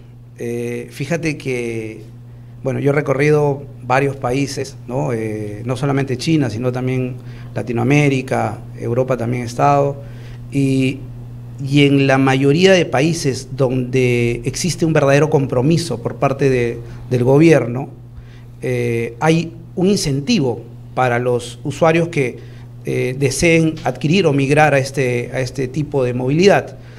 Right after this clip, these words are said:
Por, y no te hablo, pues, de, de países tan lejanos, te hablamos de aquí a Colombia nomás.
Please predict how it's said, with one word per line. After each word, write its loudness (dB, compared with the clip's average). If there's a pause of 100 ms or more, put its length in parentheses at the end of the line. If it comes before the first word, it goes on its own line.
(140)
Por, 4
y -2
no 2
te 0
hablo, 0
pues, -2
de, -2
de 0
países -4
tan 0
lejanos, 0 (160)
te -4
hablamos 2
de 2
aquí 0
a 2
Colombia 2
nomás. -6